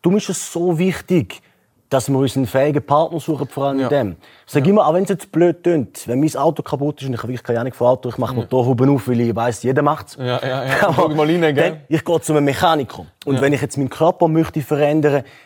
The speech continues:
Speaker 1: dann suche ich mir auch jemanden, der sich mit der Thematik
Speaker 2: <laughs> Auch
Speaker 1: auseinandergesetzt
Speaker 2: Mechaniker.
Speaker 1: hat, <laughs> wo, wie zum Beispiel ihr oder ich, wo sich gleich schon ein bisschen damit auseinandergesetzt hat. Also das ist sicher die grösste Empfehlung,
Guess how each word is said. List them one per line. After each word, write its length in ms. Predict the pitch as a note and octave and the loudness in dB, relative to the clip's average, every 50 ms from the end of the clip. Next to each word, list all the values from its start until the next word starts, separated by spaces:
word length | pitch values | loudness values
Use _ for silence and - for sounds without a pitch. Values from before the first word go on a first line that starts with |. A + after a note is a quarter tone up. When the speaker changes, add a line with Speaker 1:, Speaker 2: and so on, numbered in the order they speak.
| _ | _
Speaker 1:
dann 140 | - C3 C#3+ | -6 -4 -4
suche 320 | - - C#3+ C#3+ C3 - C#3 | -4 -2 -2 -2 0 0 -4
ich 80 | A2 | -2
mir 200 | C3 C#3 C#3 C3 C3 | 0 0 0 2 2
auch 100 | C#3 D3+ | 4 4
jemanden, 420 | D#3 - - - C3+ B2 B2 B2+ | 2 2 2 0 0 2 2 2
der 80 | B2+ B2 | 2 2
sich 180 | - - A2+ - | 0 -4 -6 -6
mit 120 | C3 A2 - | -6 -6 -6
der 60 | A#2+ | -8
Thematik 360 | - B2 A#2+ A2+ B2+ D3 - - | -6 -6 -4 -4 -4 -4 -4 0
Speaker 2:
<laughs> 0 | |
Auch 60 | F#3+ D#3+ | 2 2
Speaker 1:
auseinandergesetzt 680 | D3+ C#3+ C#3 D#3 F3+ - - G#3+ - G#3 G#3 - - C3 | 4 4 4 2 0 0 0 2 2 2 2 0 -2 -4
Speaker 2:
Mechaniker. 260 | A2 A2+ F#3 F#3+ - - - - - - - - - - | 0 0 0 -2 -2 -8 -16 -16 -16 -16 -16 -16 -6 -2
Speaker 1:
hat, 180 | E3 D#3 - - | 0 0 2 4
<laughs> 0 | |
wo, 200 | G#3+ G#3+ E3+ - - - - - - - - | 2 2 2 -2 -6 -14 -20 -20 -20 -8 0
wie 140 | C#3+ E3 D#3 | 0 0 0
zum 160 | - E3 D#3+ | 0 -4 -4
Beispiel 260 | D3 - D#3+ D3+ D#3+ | -2 0 -2 0 4
ihr 240 | D#3 E3 E3+ E3 D3 | 4 6 6 6 4
oder 220 | D3+ D3 C#3+ C#3+ | 2 2 2 2
ich, 220 | C#3 D3+ D3+ C#3 - - _ _ _ _ _ _ _ _ _ _ _ _ _ - - - - | 2 2 0 0 -4 -8 _ _ _ _ _ _ _ _ _ _ _ _ _ -20 -20 -14 -4
wo 100 | - A#2+ | -2 -2
sich 120 | G2 B2 - - | 0 -2 -2 -2
gleich 160 | B2+ B2 - | -4 -4 -2
schon 140 | - C3 A2 | 0 -2 0
ein 40 | |
bisschen 100 | C3+ G#2+ A#2 A#2+ | 0 0 -2 -2
damit 140 | A#2 - - | -4 -4 -6
auseinandergesetzt 640 | G#2+ A2+ A2+ G#2 G#2 G2+ - - G2+ F2+ - - - | -8 -6 -6 -6 -6 -8 -8 -10 -12 -12 -10 -12 -12
hat. 80 | F2+ - | -12 -10
Also 80 | F#2+ - | -10 -8
das 100 | - A#2+ | -8 -8
ist 40 | - | -8
sicher 120 | - - A2 | -6 -6 -6
die 100 | A#2 G#2+ | -4 -2
grösste 360 | A#2+ B2 C#3+ C#3+ - - D3 | 0 0 0 0 -2 -4 -4
Empfehlung, 460 | D3 - - - D3 C#3+ C#3+ C#3+ - | -4 -4 0 0 2 2 2 0 -2